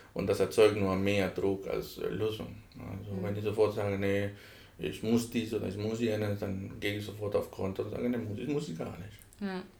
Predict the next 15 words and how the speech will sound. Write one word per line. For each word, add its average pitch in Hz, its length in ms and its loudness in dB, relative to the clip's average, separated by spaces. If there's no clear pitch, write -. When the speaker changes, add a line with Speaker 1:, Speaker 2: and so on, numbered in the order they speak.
Speaker 2:
Ja, 185 120 -4
ich 190 100 -4
glaube, 214 380 2
dass, 196 260 -4
wir 196 160 0
waren 202 340 2
jetzt 196 200 -4
bei 196 120 4
fast 269 240 4
allen 240 240 4
Problemen, 233 380 2
die 226 60 0
ich 214 80 -4
angesprochen 214 640 0
habe, 202 460 0